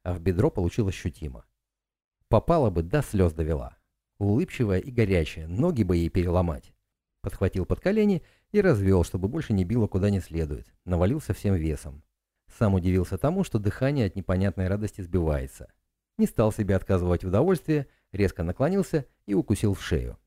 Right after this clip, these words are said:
Рассветница предприняла ещё более яростную попытку вырваться. Укусил сильнее, провёл тем же языком. Замерла, потом переспросила хрипло:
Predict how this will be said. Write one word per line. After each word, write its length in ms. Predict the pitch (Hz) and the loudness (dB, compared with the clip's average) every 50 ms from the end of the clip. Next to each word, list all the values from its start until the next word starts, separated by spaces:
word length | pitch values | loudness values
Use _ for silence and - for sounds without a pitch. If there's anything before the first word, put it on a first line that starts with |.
| _ _ _ _ _ _ _ _ _ _ _ _ | _ _ _ _ _ _ _ _ _ _ _ _
Рассветница 640 | - 92 92 - - 107 123 131 - 135 - - 127 | -2 -2 -2 0 2 0 0 0 0 -2 -2 -2 -2
предприняла 500 | - 117 107 - 117 110 110 117 117 117 | 0 -2 0 2 2 2 4 4 4 2
ещё 220 | 113 110 - 127 | 2 2 0 -4
более 360 | 117 123 175 185 127 101 95 | -2 0 2 2 4 4 2
яростную 400 | 92 98 92 90 87 - 95 92 | 4 2 2 2 0 0 -2 -2
попытку 380 | - 107 101 - 147 - - 123 | 0 0 -2 -2 -4 -2 -2 -2
вырваться. 560 | 101 92 90 78 73 67 65 - - 69 - _ _ _ _ _ _ _ _ _ | 0 0 0 -2 -2 -4 -6 -12 -18 -20 -20 _ _ _ _ _ _ _ _ _
Укусил 340 | - - 120 - - 190 | -4 -4 -2 0 0 -2
сильнее, 600 | - - 196 156 123 107 98 87 85 78 71 - _ _ _ _ _ - | 2 4 4 6 6 4 4 2 0 -2 -4 -8 _ _ _ _ _ -4
провёл 320 | - 92 85 95 139 147 | 0 0 0 0 0 -4
тем 220 | 135 - 92 92 92 | -4 -4 -4 -2 0
же 80 | 95 | 2
языком. 540 | 90 90 90 85 76 - - 71 58 57 55 _ _ _ _ _ _ _ _ _ _ | 0 0 0 -2 -6 -6 -6 -10 -10 -10 -16 _ _ _ _ _ _ _ _ _ _
Замерла, 640 | _ 82 85 107 131 143 120 98 80 71 65 65 - _ _ _ _ _ _ - | _ -6 -4 0 0 2 0 0 -2 -4 -4 -8 -12 _ _ _ _ _ _ -12
потом 280 | - 85 - 131 135 | -12 -6 -4 -4 0
переспросила 600 | - 131 120 110 - - 107 92 - 95 82 76 | 0 0 0 0 0 -2 -2 -2 -2 -6 -8 -8
хрипло: 420 | 76 - - 82 - - 67 62 | -8 -6 -6 -6 -6 -8 -14 -20